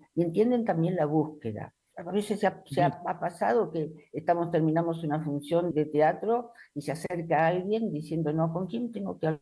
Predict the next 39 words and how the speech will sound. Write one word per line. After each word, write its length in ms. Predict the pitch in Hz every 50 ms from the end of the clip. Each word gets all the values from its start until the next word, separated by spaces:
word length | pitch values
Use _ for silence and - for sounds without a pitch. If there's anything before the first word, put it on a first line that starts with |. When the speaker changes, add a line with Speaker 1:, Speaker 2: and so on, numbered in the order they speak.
| _ -
Speaker 1:
hablar? 320 | 160 156 151 147 139 143
Porque 220 | - 135 135 - 143
yo 320 | - - 202 220 - - - _ -
tengo 260 | 175 175 170 156 165
dudas, 320 | 160 196 226 233 233 233 -
o 80 | - 165
yo 140 | 160 214 208
tengo 220 | 233 233 240 220
un 100 | 208 190
vecino 500 | 165 170 165 165 - 214 185 160 165 160
que 80 | 165 160
sé 220 | - - 190 180
que 80 | 185 170
tiene 320 | 160 165 175 170 160 156
dudas 420 | 156 185 202 185 175 180 185 - -
y 40 | 156
no 80 | 165
se 140 | 165 165 170
anima 380 | 156 160 165 170 165 160 147 147
a 20 |
acercarse". 800 | 147 160 - 139 127 - - 180 175 170 151 147 - - - -
Bueno, 440 | 160 170 165 156 - 165 - - _ _
esta 200 | - 233 - -
es 60 | 202 170
la 80 | 160
función 440 | - - 135 131 - 151 147 131 135
nuestra. 340 | 139 131 120 123 - - 120
Nosotros 580 | 120 127 - - 165 160 160 160 156 160 - _ _
siempre 360 | - - 170 165 160 160 156
los 160 | 151 147 139
derivamos 760 | 143 135 139 143 135 139 127 - _ - 131 135 135 135 -
a 60 | 127
abuelas, 420 | 123 131 151 139 117 107 123 123 - -
ellos 260 | 123 127 - - - _
tienen 260 | - 160 165 143 -
que 80 | - -
hablar 240 | 123 120 120 120 -
con 140 | 120 113
abuelas. 400 | 107 107 107 101 92 92 107 117